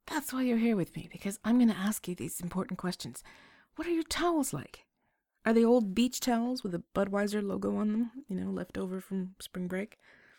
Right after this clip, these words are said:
Are they, like, hand-me-downs from your mom, <laughs> you know? Or were they just the first thing you saw when you went shopping for towels when you moved in?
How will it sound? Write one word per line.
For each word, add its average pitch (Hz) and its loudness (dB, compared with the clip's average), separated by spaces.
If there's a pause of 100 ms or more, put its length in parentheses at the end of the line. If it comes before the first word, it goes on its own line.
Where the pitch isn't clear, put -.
(840)
Are 185 -2
they, 180 -4
like, 165 -8 (100)
hand-me-downs 196 0
from 170 -2
your 151 -4 (200)
mom, 170 2 (160)
<laughs> - -20
you 202 4 (320)
know? 233 8 (680)
Or 190 6
were 175 2
they 190 4
just 196 -2
the 180 0
first - -6
thing 190 4
you 175 4
saw 160 0
when 196 2
you 160 0
went 160 -2
shopping 180 -2
for 156 -8
towels 151 -2
when 160 2
you 160 0
moved 156 -4
in? 175 -2